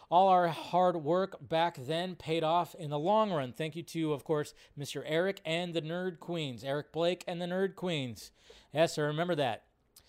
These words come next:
There's some, uh, yeah. You know, there was some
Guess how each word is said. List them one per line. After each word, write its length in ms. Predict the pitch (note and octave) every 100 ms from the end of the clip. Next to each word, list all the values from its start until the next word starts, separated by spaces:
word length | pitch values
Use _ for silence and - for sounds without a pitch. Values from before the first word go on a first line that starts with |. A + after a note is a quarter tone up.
| _ _ _ _
There's 120 | - A2+
some, 200 | C#3+ C3+
uh, 380 | C3+ C3+ C3
yeah. 280 | C3+ D3 C3+ - _ _ _ _ _
You 100 | A3+
know, 180 | F#3+ F#3
there 120 | F3+
was 80 | E3+
some 180 | F#3 D3